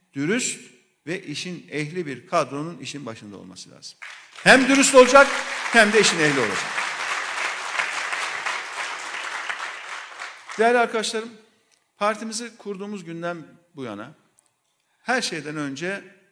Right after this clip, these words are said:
biliyorsunuz Türkiye hem ekonomik krizle mücadele ediyor, hem de bu koronavirüs salgınıyla mücadele ediyor. Hükümetin şeffaf olmayışı, verileri halkımızdan aylarca gizlemesi ve hiçbir konuda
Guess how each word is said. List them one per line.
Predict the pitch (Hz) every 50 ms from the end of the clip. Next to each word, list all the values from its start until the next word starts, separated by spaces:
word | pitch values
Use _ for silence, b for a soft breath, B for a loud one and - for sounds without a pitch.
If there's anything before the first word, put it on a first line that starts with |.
| _ _ _ _ _ _ _ _ _ _ _ _
biliyorsunuz | 160 170 165 147 - - 143 165 170 - - - - - _ _ _ _ _ _ _ _ _ _ _ _ _ _ _ _
Türkiye | _ - 156 131 135 147 147 160 175 165 - - - _ _ _ _ _ _ _ _ _ _ _ _ _ _ _
hem | 170 185 185 156 139 - -
ekonomik | 135 131 - 139 139 131 127 131
krizle | 135 131 135 135 127 120
mücadele | 113 107 117 110 110 110 110 107 107 110
ediyor, | 107 101 110 - 120 131 139 143 143 131
hem | 131 131 131 123
de | 135 135 120
bu | 117 127 127 123 _
koronavirüs | - 123 117 117 120 123 120 113 113 117 117 -
salgınıyla | - 110 101 101 - 104 98 107 123
mücadele | 113 101 104 98 90 90 87 82 85
ediyor. | 80 _ _ _ _ _ _ _ _ _ _ b b b b b b b b b b b b b b b b _ -
Hükümetin | 185 - 226 220 226 226 247 233 202 160 151
şeffaf | - - - 185 180 185 - 220 214 214
olmayışı, | - 185 196 202 190 160 127 104 95 - - - - _ _ _ _ _ _ _ _
verileri | 123 139 160 170 180 175 196 208 233
halkımızdan | 196 160 170 170 165 165 165 170 165 160 175 165 143 - -
aylarca | - 139 147 147 165 180 185 165 147 131
gizlemesi | 120 120 110 107 110 101 92 95 - - - 135 - _ 127
ve | 131 131
hiçbir | 135 190 180 - - - 277 294 262
konuda | - 185 170 165 156 139 120